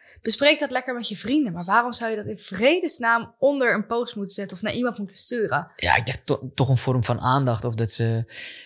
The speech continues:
Speaker 2: ja, misschien
Speaker 1: Wat bereik je
Speaker 2: eigen
Speaker 1: ermee?
Speaker 2: Ja.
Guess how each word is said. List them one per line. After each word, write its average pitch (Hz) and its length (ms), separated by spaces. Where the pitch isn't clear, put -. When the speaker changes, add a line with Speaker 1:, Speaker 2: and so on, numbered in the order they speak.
Speaker 2:
ja, 127 260
misschien 117 320
Speaker 1:
Wat 117 100
bereik - 140
je 127 60
Speaker 2:
eigen 131 240
Speaker 1:
ermee? - 380
Speaker 2:
Ja. 123 680